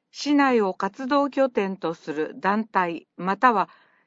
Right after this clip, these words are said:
市内在住、在勤、在学の方。出展できるもの、手作り品、リサイクル品、市内で生産された農産物、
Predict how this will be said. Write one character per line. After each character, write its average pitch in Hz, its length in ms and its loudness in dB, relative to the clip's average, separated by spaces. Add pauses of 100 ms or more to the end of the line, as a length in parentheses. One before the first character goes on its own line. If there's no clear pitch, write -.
市 - 240 -2
内 220 300 2
在 233 320 2
住、 214 420 -4
在 220 380 0
勤、 185 480 -10
在 208 280 -2
学 208 300 -4
の 175 100 -6
方。 - 380 -10 (1500)
出 269 240 -4
展 320 360 -4
で 285 120 -2
き 262 160 -4
る 233 140 2
も 135 160 -6
の、 131 200 -8 (680)
手 226 160 2
作 269 320 -4
り 254 100 -2
品、 208 340 -8 (280)
リ 196 120 -4
サ 269 220 2
イ 269 80 0
ク 240 160 -2
ル 220 160 -2
品、 180 380 -10 (720)
市 311 240 -6
内 277 240 2
で 190 160 -4
生 254 240 2
産 254 260 0
さ 240 160 -4
れ 226 140 -2
た 226 180 0
農 220 240 2
産 220 300 0
物、 135 420 -10